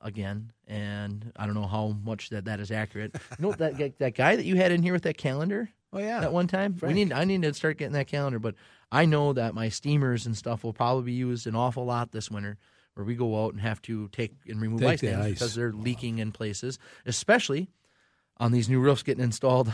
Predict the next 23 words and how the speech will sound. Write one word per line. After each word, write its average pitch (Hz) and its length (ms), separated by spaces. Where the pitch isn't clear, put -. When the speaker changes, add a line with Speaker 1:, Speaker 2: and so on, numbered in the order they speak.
Speaker 1:
<laughs> - 120
up 156 160
there 165 260
by 131 160
all 131 140
these 131 160
storm 135 260
chasers. 120 480
I 156 120
guarantee 170 480
you 135 260
I'm 123 160
getting 123 220
phone 131 260
calls 117 240
this 117 160
winter 113 220
to 107 40
go 107 120
fix 104 280
leaks 101 240
up 98 120
there. 92 220